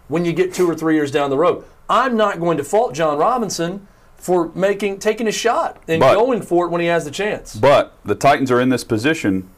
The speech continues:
Speaker 2: because they have been worried about two or three years down the road financially. They, they were strapped for cash against this cap that was dropped like many teams, but they were in position because financially they,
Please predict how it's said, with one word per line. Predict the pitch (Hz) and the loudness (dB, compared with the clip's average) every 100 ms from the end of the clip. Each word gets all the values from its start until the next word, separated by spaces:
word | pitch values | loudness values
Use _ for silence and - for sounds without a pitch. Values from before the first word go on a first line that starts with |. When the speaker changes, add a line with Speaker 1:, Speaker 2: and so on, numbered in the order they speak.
| _ _ - | _ _ -4
Speaker 2:
because | 98 117 - | 0 0 2
they | 110 | 0
have | 104 123 131 117 | 2 4 4 2
been | 110 101 | 0 2
worried | 95 90 85 | 2 2 2
about | 82 - | 0 -2
two | 98 | -2
or | 90 | -2
three | 90 85 | -2 -4
years | 80 80 | -4 -4
down | 85 80 | -4 -2
the | 78 | -2
road | 78 76 | -2 -2
financially. | 82 78 73 - 65 - _ _ - - - - - | -4 -4 -6 -10 -14 -14 _ _ -20 -20 -20 -20 -18
They, | 87 110 127 - 190 - - - - - - | -2 2 2 -2 -12 -20 -20 -20 -20 -20 -4
they | 92 143 | 0 2
were | 151 | 2
strapped | - 143 139 - | 2 4 4 0
for | 123 | 0
cash | - 123 127 - | 4 4 2 0
against | - 107 117 - | -4 -2 -2 -4
this | 110 | -4
cap | - 117 107 | 2 2 2
that | 110 - | 0 -2
was | 98 | -4
dropped | 95 107 107 - 90 | 2 4 4 0 -2
like | 98 98 | -2 0
many | 104 113 123 | 0 0 0
teams, | 127 135 101 67 - - - - - - | 0 0 0 -6 -16 -20 -20 -20 -12 -4
but | 101 | 0
they | 117 | 2
were | 117 | 4
in | 120 117 | 2 0
position | 113 107 156 - 107 110 - - | -2 0 0 0 -2 -4 -12 -8
because | - 110 | -2 -2
financially | - 165 123 147 135 110 107 107 - _ - | 2 2 2 0 0 2 0 -2 -10 _ -4
they, | 104 101 | 0 0